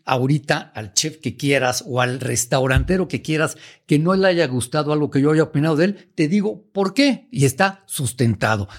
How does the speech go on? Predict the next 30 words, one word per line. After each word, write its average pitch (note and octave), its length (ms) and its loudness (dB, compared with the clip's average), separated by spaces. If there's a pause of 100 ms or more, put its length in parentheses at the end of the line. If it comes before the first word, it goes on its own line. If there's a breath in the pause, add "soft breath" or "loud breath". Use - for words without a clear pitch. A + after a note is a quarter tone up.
Ya G3 160 0
si G3 120 -6
me D3+ 140 -6
creen C3+ 220 -10
o B2 80 -8
no, B2+ 260 -8 (220)
es - 180 -2
problema G#2 460 -4
de G#2 80 -12
ellos". - 340 -18 (300 loud breath)
Entonces, D3+ 600 2
eh, - 60 -10 (400)
dije, D#3+ 220 2
"Oye, - 580 0
si E3+ 240 4
lo E3+ 180 -2
puedo C4 200 2
hacer A#3 200 -2
de G3+ 80 -2
manera D3 300 -2
objetiva, C3+ 600 -4 (260 loud breath)
yo F3+ 240 2
no G#3+ 200 -2
voy F3+ 480 -4 (120)
ni B2+ 200 0
por A#2 320 -10
lana E3+ 340 0
ni C#3+ 140 0
por G2+ 280 -6
nada. B2 380 -2